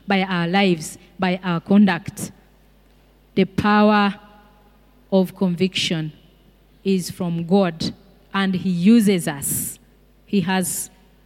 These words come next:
told us that the Spirit convicts us of sin so that we turn away from it, but also of righteousness, so that we live lives that are worthy of the calling, and that will be a way of drawing other people to salvation.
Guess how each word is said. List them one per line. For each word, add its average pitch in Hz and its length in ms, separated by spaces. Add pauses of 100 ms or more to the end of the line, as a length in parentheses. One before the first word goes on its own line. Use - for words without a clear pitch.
(160)
told 220 320
us 170 340
that 185 160
the 185 80
Spirit - 480
convicts 202 500
us 196 380
of 170 220
sin 202 640
so 226 140
that 202 160
we 190 80
turn 214 240
away 185 200
from 185 300
it, 190 240 (200)
but 202 140
also 226 220
of 190 160
righteousness, 214 520
so 208 80
that 208 200
we 208 80
live 277 380 (220)
lives 220 480
that - 340 (240)
are 202 80
worthy 226 260
of 214 100
the 196 100
calling, 202 560 (240)
and 196 220
that 220 220
will 202 140
be 190 200
a 180 80
way 202 340 (200)
of 170 180
drawing 202 420
other 185 180
people 196 540 (300)
to 208 100
salvation. 160 800